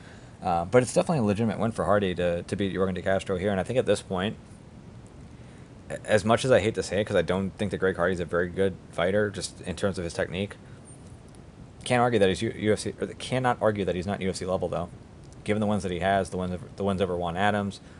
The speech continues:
uh, Smoliakov, I guess, had a pretty good record outside the U F C, wasn't that great in the U F C. Uh, you have this one as well. Um, had a win against Spence Soli, depending on how much you wanna credit the,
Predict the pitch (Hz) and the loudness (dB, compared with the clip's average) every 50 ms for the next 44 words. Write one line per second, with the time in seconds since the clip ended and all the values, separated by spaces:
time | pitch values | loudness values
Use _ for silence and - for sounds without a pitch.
0 | - - - - - 87 85 - - 113 110 107 98 92 90 - 98 90 90 87 | -20 -14 -8 -4 -2 -2 -2 -2 -2 0 2 4 4 4 2 2 0 -2 -2 0
1 | 87 90 90 82 - - - - - - - - - 92 95 92 - 95 95 90 | 0 0 0 -2 -2 -6 -10 -12 -16 -18 -14 -6 -2 0 0 0 0 -2 -2 0
2 | 92 90 90 87 - 87 87 87 - 92 87 90 90 85 - 90 90 90 82 82 | 0 2 0 2 2 0 0 0 -2 -2 -2 0 0 -2 -2 -4 -4 -4 -4 -4
3 | 87 80 - 87 80 78 87 90 90 90 92 85 - 98 92 92 90 - - - | -6 -4 -2 -2 -2 -2 -2 -2 -2 -2 -2 -2 -2 -2 -4 -4 -4 -8 -14 -18
4 | - - - - - - - - 67 71 82 87 87 92 87 95 95 - - 98 | -20 -20 -20 -20 -18 -10 -6 -4 -2 -2 0 0 0 0 2 2 0 0 0 -4
5 | 92 85 82 80 98 98 98 98 95 98 - - - - - - - - - - | -4 -4 -4 0 2 4 4 4 2 -2 -6 -14 -20 -20 -20 -20 -20 -20 -18 -16
6 | - - 107 87 87 85 85 85 87 - - - - - - - - 95 101 101 | -12 -8 -6 -4 -4 -4 -4 -6 -8 -10 -12 -14 -12 -10 -4 2 4 6 6 6
7 | 98 98 92 90 95 101 98 95 95 95 95 92 92 92 - - - - - - | 4 2 0 -2 -4 -4 -4 -4 -4 -6 -6 -6 -8 -8 -10 -12 -16 -18 -20 -20
8 | - - - - - - - - - - - - - - - - - 101 98 98 | -20 -20 -20 -20 -20 -20 -20 -20 -20 -20 -20 -20 -20 -20 -12 -8 -4 -2 -2 -2
9 | 87 - 101 98 87 - 95 - - 95 98 101 98 98 95 92 92 98 - - | -4 -4 -8 -8 -8 -8 -6 0 2 4 4 6 4 4 2 -2 -4 -6 -8 -12
10 | - - - - - - - - - - - - - - - 85 95 95 95 90 | -16 -18 -20 -20 -20 -20 -20 -18 -20 -20 -18 -18 -14 -10 -8 -6 -4 -2 -2 -2
11 | 87 80 90 95 95 92 90 - - 98 92 92 90 90 - - 98 95 95 - | -2 0 0 0 0 -2 -4 -4 -4 -4 -4 -4 -4 -4 -4 -2 0 0 0 0
12 | - 98 92 90 90 90 90 95 | 0 0 2 2 2 0 -2 -4